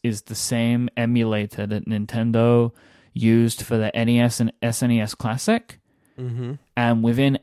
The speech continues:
Speaker 1: hours, somebody
Speaker 2: Mm-hmm.
Speaker 1: had hacked it
Speaker 2: Of
Speaker 1: and
Speaker 2: course.
Speaker 1: put their own roms in.
Speaker 2: Of
Speaker 1: It's
Speaker 2: course.
Speaker 1: totally possible for you to do this, by the way. It's not the easiest thing in the world, but right now, like, you can have your own,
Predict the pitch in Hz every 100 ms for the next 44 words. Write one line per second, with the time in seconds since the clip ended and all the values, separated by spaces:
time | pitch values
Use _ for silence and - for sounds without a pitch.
0 | _ 127 135 135 117 90 67 - - -
1 | 120 123 113 110 107 110 120 - - 90
2 | 90 _ _ - - - 120 - 139 -
3 | 120 113 117 120 113 117 113 107 101 -
4 | 120 - _ _ _ _ _ _ - -
5 | - 147 143 143 131 139 123 127 120 -
6 | 113 107 113 104 82 - - 101 95 85
7 | 87 - - 127 - - - - - 135
8 | 135 123 120 - 113 107 107 104 123 107
9 | 90 95 - _ _ _ _ - 117 -
10 | 127 127 - 123 113 110 95 80 - -
11 | 117 113 - 107 120 110 117 107 110 110
12 | 110 110